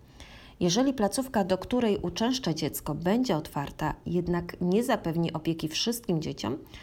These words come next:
rodzice tych dzieci nadal mogą wystąpić o dodatkowy zasiłek opiekuńczy. Będzie on przysługiwał także wtedy,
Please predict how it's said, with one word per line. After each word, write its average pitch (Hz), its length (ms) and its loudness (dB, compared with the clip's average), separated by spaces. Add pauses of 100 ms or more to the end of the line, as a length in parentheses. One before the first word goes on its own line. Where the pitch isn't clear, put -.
(280)
rodzice 202 420 2
tych 240 140 2
dzieci 233 260 0
nadal 214 360 2
mogą 196 280 2
wystąpić 185 720 -2
o 190 100 4
dodatkowy 175 800 0
zasiłek 165 680 -2
opiekuńczy. 151 720 -4 (580)
Będzie 190 340 4
on 180 100 2
przysługiwał 160 600 0
także 151 420 0
wtedy, 180 480 -4